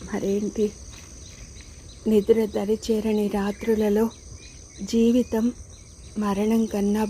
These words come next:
భారంగా ఉంటుంది. ఎటొచ్చి ఓ జ్ఞాపకం మనసును తేలికపరుస్తుంటే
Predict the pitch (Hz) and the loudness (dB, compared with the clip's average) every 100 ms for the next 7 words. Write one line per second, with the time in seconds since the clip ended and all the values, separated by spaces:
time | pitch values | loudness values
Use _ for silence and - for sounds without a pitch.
0 | 190 185 202 233 226 226 214 196 208 202 | -4 -4 0 2 2 4 2 0 0 0
1 | 196 208 - - - - - 226 214 - | 2 0 -4 -20 -20 -20 2 4 4 4
2 | 220 - 240 233 - - - - - - | 0 2 0 0 -4 -16 -16 -18 -18 -10
3 | 220 208 - 214 208 208 233 226 233 - | -6 -6 0 2 2 0 0 2 0 -4
4 | - - - - - 202 208 214 - 214 | -18 -20 -20 -20 -8 -2 0 0 0 2
5 | 220 - 208 214 233 220 214 208 208 - | 2 2 2 4 2 0 -4 -2 -2 -2
6 | 220 202 214 | -4 -2 -2